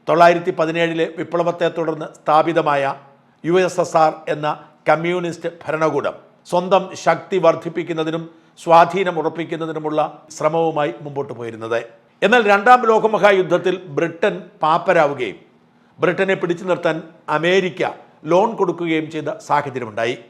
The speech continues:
ജർമ്മനി തോറ്റമ്പി സാമ്രാജ്യമൊക്കെ ഉപേക്ഷിച്ച് മൂലക്കിരിക്കേണ്ട സാഹചര്യത്തിലേക്ക് മാറി.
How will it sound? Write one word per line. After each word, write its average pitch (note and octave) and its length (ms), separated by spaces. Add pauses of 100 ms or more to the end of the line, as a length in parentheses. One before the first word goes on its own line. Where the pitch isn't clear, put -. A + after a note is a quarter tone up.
(300)
ജർമ്മനി E3 400 (420)
തോറ്റമ്പി D#3 540 (480)
സാമ്രാജ്യമൊക്കെ D#3+ 760
ഉപേക്ഷിച്ച് D3+ 500 (440)
മൂലക്കിരിക്കേണ്ട D#3+ 800 (240)
സാഹചര്യത്തിലേക്ക് C3 760
മാറി. A#2 200